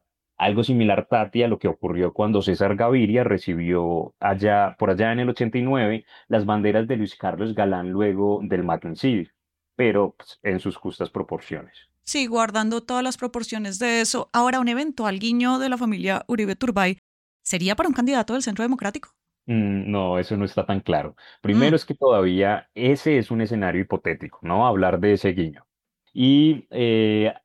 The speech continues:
Speaker 1: aunque la tesis la mencionan en voz alta, incluso personas allegada a la,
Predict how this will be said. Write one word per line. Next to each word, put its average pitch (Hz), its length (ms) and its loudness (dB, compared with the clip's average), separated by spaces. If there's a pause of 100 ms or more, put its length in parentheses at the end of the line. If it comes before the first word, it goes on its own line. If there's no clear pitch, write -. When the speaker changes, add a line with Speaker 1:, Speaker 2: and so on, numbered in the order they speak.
Speaker 1:
aunque 117 300 0
la 113 200 0
tesis 123 240 -2
la 143 80 -2
mencionan 104 520 -2
en 123 120 -2
voz 98 220 0
alta, 101 380 0
incluso 107 400 0
personas 95 440 -2
allegada 85 340 2
a - 20 4
la, 98 260 0